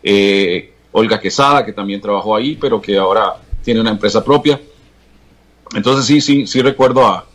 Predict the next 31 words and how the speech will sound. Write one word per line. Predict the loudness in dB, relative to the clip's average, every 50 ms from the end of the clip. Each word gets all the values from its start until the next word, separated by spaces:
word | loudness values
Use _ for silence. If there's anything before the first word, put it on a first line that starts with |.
| _ _ _ _
a | -2 0
varios | 2 2 0 -2 -4
compañeros | -8 -12 -10 -10 -8 -6 -4 -2 -2 -2 -4 -8 -14 _ _ _ _ _ _ -6
de, | -2 0 0 2 0 0 0
de | 0 0 0
esa | 0 0 -2
generación | -2 -2 -2 -2 -4 -4 -2 -2 -2 -2 -2 -6 -10 -18 _ _ _ _ -20 -20 -20 -18 -8
que, | -2 0 2 2 2 0
que, | 0 0 0 2 2 0 -2 -4
que | -6 -8
estuvieron | -4 0 0 2 2 2
conmigo. | 0 0 0 0 0 -2 -8 -18 -20 -20 _ _ -20 _ 0
Eh, | 2 2 4
bueno, | 4 4 2 4
de | 4 2 2
hecho, | 2 -2 -6 -4
también | -4 -4 -4 -4 -6 -6
Alexis | -4 -4 -4 -4 -4 -6 -2
Rojas, | 0 0 0 0 -2 -4 -8 -12 -20 _ _ _ _ _ -20 -14 -8
eh, | -6 -4 -2 -2 -2 -2 -2 -2 -4 -4 -6 -8 -4
ahora | -2 0 0 0 0
lo | 0 -2
recuerdo, | -4 -4 0 2 2 2 2 0 -2 -2 -2
Alexis, | -2 -4 -6 -8 -12 -12 -12 -14 -14 -18 -12 _
eh, | -2 -2 0 0 -2 -2
fue | -2 -2
compañero | -2 0 0 2 2 2 2
mío | 2 2 2
en | 2
la | 2
universidad | 2 2 2 2 2 2 2 4 4 2 0 -2